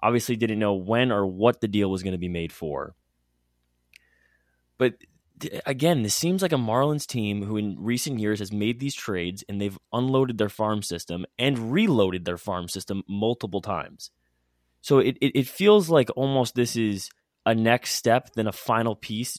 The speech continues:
to a larger puzzle for this Marlins organization, because there's a lot of questions surrounding building around the rotation for them.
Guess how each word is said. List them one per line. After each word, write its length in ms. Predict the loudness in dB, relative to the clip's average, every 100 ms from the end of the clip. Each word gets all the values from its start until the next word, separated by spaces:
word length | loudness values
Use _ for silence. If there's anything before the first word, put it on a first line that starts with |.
| -8
to 380 | -2 -2 -2 -6 _ _ _ -4
a 80 | -2
larger 640 | 0 6 8 8 6 0
puzzle 480 | 0 0 2 0 -4
for 160 | -2
this 180 | -2 -4
Marlins 460 | -2 0 0 0 -2
organization, 640 | -4 -4 -4 -2 -2 -4
because 200 | -6 -2
there's 140 | 0 0
a 40 |
lot 340 | 0 4 4
of 100 | 4
questions 520 | 2 2 2 -2 -8 -10 -20 _ _
surrounding 720 | -4 0 0 0 -2 -2 -4 -10 _ _ _ 2
building 440 | 2 4 2 0 -4 -4
around 840 | -4 -2 0 0 2 0 0 -4 -12 _ _ _ _ _ _ _
the 160 | 0 4
rotation 720 | 4 4 0 0 0 -2 -4 -8 _ _ _ _ _
for 120 | -6
them. 380 | 0 0 0 -2